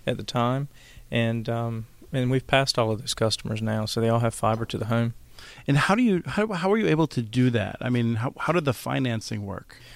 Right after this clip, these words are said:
Speaker 1: Well, we've traditionally always borrowed money through the United States Department of Agriculture. They have a group called the Rural Utility Service,
Speaker 2: Mm-hmm.
Speaker 1: uh, division of the Agricultural Department, and, uh, most of the T M Cs across the country, when they looked at getting started in the beginning, borrowed, and,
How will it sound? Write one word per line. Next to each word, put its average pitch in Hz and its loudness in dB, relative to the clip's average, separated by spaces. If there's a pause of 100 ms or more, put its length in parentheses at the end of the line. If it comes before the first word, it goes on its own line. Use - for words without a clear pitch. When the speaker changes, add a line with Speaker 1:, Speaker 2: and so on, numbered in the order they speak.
(160)
Speaker 1:
Well, 175 6
we've 156 4
traditionally 160 2
always 131 6
borrowed 131 6
money 143 2
through 135 0
the 131 2
United 123 4
States - 0
Department 127 0
of 110 -2
Agriculture. 120 -2
They 117 2
have 117 2
a 107 -2
group 110 0
called 107 0
the 113 -4
Rural 110 0
Utility 117 0
Service, 156 -2 (140)
Speaker 2:
Mm-hmm. 127 -2
Speaker 1:
uh, 113 2
division 117 0 (180)
of 123 0
the 113 0
Agricultural 117 -2
Department, 123 0 (140)
and, 120 0
uh, 117 0 (560)
most 180 6
of 185 0
the 151 2
T 139 4
M 135 2
Cs 131 2
across 127 0
the 120 -4
country, 127 0
when 113 0
they 113 -4
looked 113 -4
at - -4
getting 113 0
started 113 0
in 110 0
the 107 0
beginning, 110 0
borrowed, 107 -2
and, 110 -4